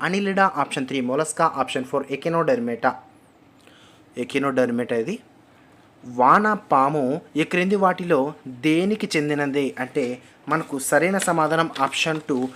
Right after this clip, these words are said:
అనిలిడా అని చెప్పవచ్చు. వానపాము అనిలిడాకి చెందినది. ఇరవై ఏడవ ప్రశ్న చూద్దాం. ఆహార సేకరణలో నత్తకు సహాయపడే భాగం ఏమిటి? ఆప్షన్ వన్ పాదం, ఆప్షన్ టూ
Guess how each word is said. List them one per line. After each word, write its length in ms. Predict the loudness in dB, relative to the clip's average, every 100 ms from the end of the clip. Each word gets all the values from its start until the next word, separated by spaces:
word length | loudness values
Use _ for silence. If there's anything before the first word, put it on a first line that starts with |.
| -12 -10 0
అనిలిడా 640 | 0 2 0 2 2 2 2
అని 140 | -4 -4
చెప్పవచ్చు. 480 | -4 -4 -8 -8 -6
వానపాము 640 | 2 2 2 2 2 0 -4 -12 -12 -2
అనిలిడాకి 680 | 0 0 0 0 -2 -2 -4
చెందినది. 460 | -4 -2 -4 -6 -10 -14 -20 _ -20 -20 _ -20 -20 -20 -20 -4
ఇరవై 220 | -2 2
ఏడవ 100 | 0
ప్రశ్న 260 | 0 -4 -4 -4
చూద్దాం. 260 | -2 -4 -4 -8 2
ఆహార 420 | 4 6 4 2
సేకరణలో 520 | 0 -2 0 0 0
నత్తకు 380 | 0 -2 -2 -4
సహాయపడే 460 | -4 -2 -2 0 0
భాగం 400 | 4 2 2 -2
ఏమిటి? 320 | -4 -8 -12 -16 -20 2
ఆప్షన్ 340 | 4 4 2 -2
వన్ 140 | -4 2
పాదం, 320 | 4 4 0 -4 0
ఆప్షన్ 360 | 2 4 0 -2
టూ 380 | -2 -2 -2